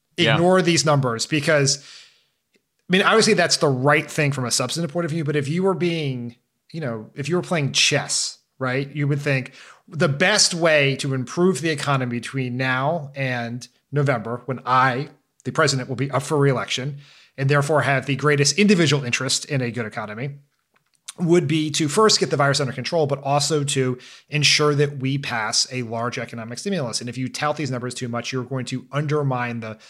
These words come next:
Speaker 2: political will for that in Congress. And so, like, this is bo-, that's what I'm saying. It's both a message mistake and a strategic mistake, because he made it much more likely. Like, Jeff Stein from the Washington Post reports today that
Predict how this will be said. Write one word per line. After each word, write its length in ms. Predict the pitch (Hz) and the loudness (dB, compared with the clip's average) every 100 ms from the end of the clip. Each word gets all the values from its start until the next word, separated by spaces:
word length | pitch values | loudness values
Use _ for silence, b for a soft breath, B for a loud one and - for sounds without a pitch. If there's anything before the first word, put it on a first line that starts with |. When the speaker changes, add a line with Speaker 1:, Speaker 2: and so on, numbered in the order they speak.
| B B | B B
Speaker 2:
political 460 | - 147 143 143 117 | -4 -2 0 0 -2
will 180 | 123 | -4
for 140 | 120 120 | -6 -8
that 220 | 110 95 | -8 -10
in 40 | |
Congress. 460 | - 107 101 - - | -12 -14 -14 -8 -6
And 140 | 147 | -2
so, 320 | 139 151 139 143 B B B B _ | 2 4 2 0 B B B B _
like, 340 | 156 143 139 | -2 -2 -2
this 200 | 135 175 | 0 2
is 140 | 202 143 | 4 2
bo-, 160 | 160 | 2
that's 260 | 156 151 165 | 2 0 0
what 20 | |
I'm 40 | 165 | 2
saying. 120 | 147 | 0
It's 80 | 131 | 0
both 160 | 156 139 | 0 0
a 80 | |
message 320 | 120 151 196 190 | 0 0 0 0
mistake 320 | 170 151 139 | 0 0 -2
and 60 | |
a 20 | 139 | -4
strategic 400 | 127 165 143 139 | -4 -2 -2 -2
mistake, 340 | - 120 - | -4 -6 -6
because 480 | 123 - 127 120 - B B B B | -8 -4 -2 -2 -4 B B B B
he 180 | 165 | -2
made 220 | 160 156 147 | 0 2 2
it 100 | 143 | 2
much 260 | 139 143 | 2 2
more 140 | 143 131 | 0 0
likely. 380 | 143 143 113 | 0 0 -6
Like, 340 | 107 135 123 - | -10 -8 -8 -4
Jeff 180 | 156 147 | 0 2
Stein 300 | - 131 131 | 2 2 0
from 80 | 131 | 0
the 60 | |
Washington 260 | 120 123 120 | 0 0 -2
Post 200 | 120 - | -4 -6
reports 280 | 120 120 - | -6 -6 -6
today 420 | 113 107 110 123 | -8 -6 -6 -8
that 420 | 120 107 104 101 | -6 -4 -4 -8